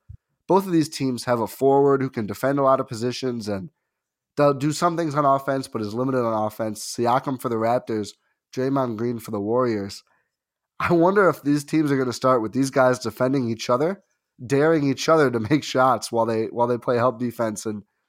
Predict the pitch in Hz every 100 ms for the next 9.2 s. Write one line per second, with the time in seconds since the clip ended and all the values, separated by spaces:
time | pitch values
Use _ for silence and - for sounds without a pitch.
0 | - 147 135 139 127 139 127 117 110 135
1 | 131 117 120 117 117 139 135 170 196 -
2 | 190 175 135 - _ _ _ _ _ 113
3 | 127 143 - 120 101 - - 135 151 -
4 | 180 143 120 - 120 113 101 - 120 107
5 | 101 92 113 123 135 127 110 117 - 110
6 | - 110 110 - 156 - _ _ _ _
7 | - 123 165 185 180 143 135 139 113 123
8 | 107 - 107 104 - 107 98 - 98 92
9 | 92 85